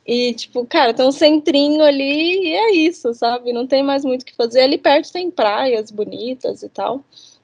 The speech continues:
Mas acho que Chelmsford tem uma vibe mais jovem, tem um festival gigante de música que acontece lá, que chama V Festival. E, é, eu acho que vai ser uma,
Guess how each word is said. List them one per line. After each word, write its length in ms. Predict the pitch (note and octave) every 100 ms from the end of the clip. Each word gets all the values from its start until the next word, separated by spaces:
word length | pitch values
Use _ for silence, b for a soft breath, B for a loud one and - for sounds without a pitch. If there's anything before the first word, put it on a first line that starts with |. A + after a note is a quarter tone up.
| _ _
Mas 440 | - A3+ A3 A3 G#3+
acho 200 | A3 -
que 160 | B3 A#3
Chelmsford 640 | - G#3+ A3+ - A#3 A3
tem 180 | A#3 A3+
uma 160 | A3
vibe 360 | G#3+ G#3+ G#3 A3
mais 380 | G#3+ G#3 G#3 -
jovem, 800 | G#3 G#3+ G3+ A#3+ B3 A#3+ A#3 A#3
tem 240 | A#3 A3+ A#3
um 100 | A#3+
festival 580 | A#3+ - A3 G#3+ G#3+
gigante 640 | A3 A3+ A3 A3+ A#3+ B3+ B3+
de 140 | A#3
música 420 | G#3+ A3 A#3 -
que 120 | A3+ G#3
acontece 500 | G#3 G#3+ G#3 G#3 G3
lá, 240 | G3+ A#3
que 100 | A#3+
chama 240 | - G#3 G3+
V 240 | A3 A3 -
Festival. 680 | G3+ A#3+ - - A3 A3+ A#3 _ _ _ _ _
E, 440 | - G#3 G3+ G3 -
é, 200 | G#3 G#3
eu 80 | G3
acho 200 | G3+ -
que 80 | G#3
vai 140 | G#3
ser 140 | -
uma, 480 | A3 A3 A3 A3 G#3